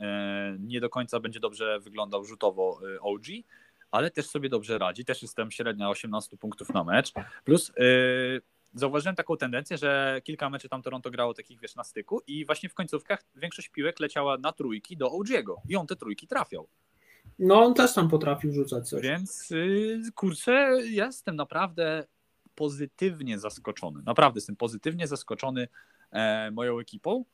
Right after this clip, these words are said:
Speaker 1: Nie mówię, że nie wierzyłem w nich totalnie, ale no jednak, come on, no, oddajesz Kyla Laurego, przychodzi ci Goran Dragic, no i nie spodziewasz się tego, że, że, że jakoś to będzie wyglądało. A Goran na razie to tam nie gra zbytnio, więc nie oszukujmy się też. Co ciekawe, e,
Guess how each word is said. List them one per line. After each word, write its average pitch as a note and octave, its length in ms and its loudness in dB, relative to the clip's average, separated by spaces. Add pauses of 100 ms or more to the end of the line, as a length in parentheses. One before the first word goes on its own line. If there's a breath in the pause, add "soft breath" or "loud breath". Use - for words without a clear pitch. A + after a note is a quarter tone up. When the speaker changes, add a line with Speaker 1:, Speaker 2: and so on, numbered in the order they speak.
(920)
Speaker 1:
Nie C#3+ 120 -2
mówię, D3+ 240 0
że C3 140 -4
nie B2+ 100 -6
wierzyłem A#2 400 -4
w F#2 40 -20
nich G2 140 -14
totalnie, G#2 500 -2
ale G2+ 200 -2
no A2 80 -6
jednak, A2 360 -6 (120)
come C#3 160 4
on, G#2+ 180 4
no, F#2+ 320 -6 (360)
oddajesz A#2+ 600 2
Kyla A#2+ 280 4
Laurego, A#2 360 -4
przychodzi A2 360 -12
ci A2+ 100 -12
Goran A#2 260 -2
Dragic, A2 400 -4
no B2+ 80 -8
i C3 60 -10
nie D3 80 -10
spodziewasz E3+ 440 -4
się A#2+ 80 -6
tego, G2+ 340 -2
że, G#2 280 -2
że, G#2 240 -10
że A#2+ 100 -8
jakoś A#2 200 -8
to A#2 80 -14
będzie A#2 140 -16
wyglądało. B2 420 0
A D#3+ 60 2
Goran F3+ 260 0
na E3 80 -6
razie D#3+ 200 -6
to - 80 -16
tam D3 160 -10
nie B2+ 100 -16
gra F2 140 -18
zbytnio, - 320 -20
więc - 200 -20 (180)
nie F#2+ 100 -12
oszukujmy - 340 -14
się - 60 -12
też. F3+ 160 -4 (540 soft breath)
Co F#3 120 -2
ciekawe, F3 520 6 (520 soft breath)
e, C#3 340 -2